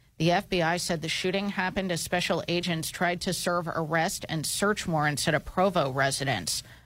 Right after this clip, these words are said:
On Monday, the man allegedly made a threatening post about Biden's visit to Utah this week. He's scheduled to travel to the state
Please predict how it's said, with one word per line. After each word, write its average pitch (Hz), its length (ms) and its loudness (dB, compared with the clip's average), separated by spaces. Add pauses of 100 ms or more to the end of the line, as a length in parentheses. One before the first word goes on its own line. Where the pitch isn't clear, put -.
(140)
On 170 180 2
Monday, 165 360 2
the 151 100 -4
man 160 480 0
allegedly 170 580 2
made 165 380 2
a 151 60 0
threatening 160 500 0
post 190 460 0
about 143 260 0
Biden's 143 400 0
visit 180 400 2
to 196 240 0
Utah 147 540 0
this - 280 -2
week. 151 280 2
He's 151 180 -2
scheduled 156 440 -2
to - 100 -8
travel 170 380 -2
to 165 120 -6
the 143 100 -4
state 139 340 -2